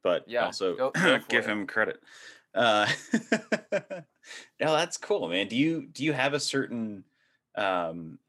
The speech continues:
Speaker 1: I guess culture's a weird way of putting it, but yeah, a, a certain culture that you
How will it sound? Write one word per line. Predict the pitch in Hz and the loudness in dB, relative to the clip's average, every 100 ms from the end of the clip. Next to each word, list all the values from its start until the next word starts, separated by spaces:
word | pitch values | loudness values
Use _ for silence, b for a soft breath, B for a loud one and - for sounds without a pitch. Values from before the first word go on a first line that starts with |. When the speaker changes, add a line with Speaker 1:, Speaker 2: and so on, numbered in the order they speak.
| _ _ _ | _ _ _
Speaker 1:
I | - | -4
guess | 120 120 | -4 -4
culture's | - 107 101 92 | -2 -4 -4 -8
a | 92 | -6
weird | 95 92 | -4 -2
way | 87 | -4
of | 85 | -4
putting | 104 101 | -8 -6
it, | 104 | -4
but | 170 | 0
yeah, | 262 135 90 69 92 - | 2 4 4 4 0 0
a, | 107 | -4
a | |
certain | - 147 131 110 101 95 _ _ _ _ _ - | -2 -2 -2 -4 -6 -12 _ _ _ _ _ -4
culture | 117 113 117 | 0 0 2
that | 101 90 | 0 0
you | 101 104 104 101 95 | -4 -6 -4 -6 -8